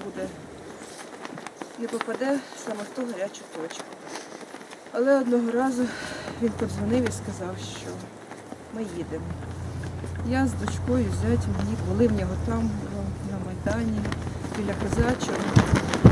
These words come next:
Провели, попрощалися, але в день, коли вони приймали присягу,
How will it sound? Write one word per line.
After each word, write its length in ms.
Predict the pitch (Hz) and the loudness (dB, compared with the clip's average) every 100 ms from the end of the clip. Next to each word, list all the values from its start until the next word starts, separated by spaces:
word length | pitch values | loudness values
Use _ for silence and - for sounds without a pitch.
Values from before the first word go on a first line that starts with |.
| - | 10
Провели, 480 | - - 220 220 240 | 8 6 4 2 2
попрощалися, 840 | 262 254 - 202 - 233 220 220 - | 4 4 4 4 4 4 4 4 6
але 200 | 220 233 | 8 8
в 80 | 220 | 8
день, 220 | 262 254 - | 6 6 8
коли 140 | 233 | 6
вони 220 | 233 226 | 8 6
приймали 400 | 226 233 233 226 | 2 2 2 4
присягу, 560 | 220 - 214 - 247 247 | 4 2 2 4 6 6